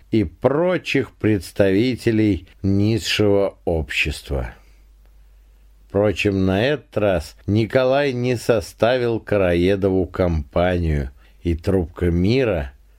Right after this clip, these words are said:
друг другу не передавалась. Сомов остался в комнате тыкать в пульт,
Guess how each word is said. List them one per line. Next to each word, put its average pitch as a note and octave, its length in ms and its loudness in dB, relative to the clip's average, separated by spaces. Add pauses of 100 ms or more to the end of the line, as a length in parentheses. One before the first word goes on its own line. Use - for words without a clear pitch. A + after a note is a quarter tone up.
(180)
друг E2 300 0
другу F#2 580 0
не F2 240 0
передавалась. D#2 1040 0 (1080)
Сомов D#3 480 0
остался A2+ 600 0
в - 100 -16
комнате F#2+ 760 0 (120)
тыкать F#2 440 -2
в - 220 -20 (100)
пульт, D#3 500 -2